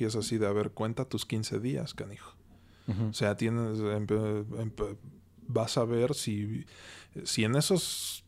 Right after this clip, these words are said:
Speaker 1: primeros cinco a quince días empiezas a presentar síntomas o algo así, es así como de, pues, ten cuidado, ¿no?
Speaker 2: Sí.
Speaker 1: Ve-, eh, ya en, no nos ha pasado.
Speaker 2: Es importante por lo mismo, o procurar tener, bueno, deja tú procurar,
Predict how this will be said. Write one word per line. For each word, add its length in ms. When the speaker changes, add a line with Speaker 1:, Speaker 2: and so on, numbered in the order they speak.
Speaker 1:
primeros 720
cinco 800
a 100
quince 380
días 280
empiezas 400
a 100
presentar 480
síntomas 480
o 40
algo 200
así, 540
es 280
así 200
como 220
de, 100
pues, 240
ten 180
cuidado, 480
¿no? 300
Speaker 2:
Sí. 60
Speaker 1:
Ve-, 140
eh, 200
ya 240
en, 160
no 160
nos 180
ha 100
pasado. 460
Speaker 2:
Es 120
importante 480
por 180
lo 80
mismo, 420
o 160
procurar 500
tener, 300
bueno, 160
deja 140
tú 120
procurar, 540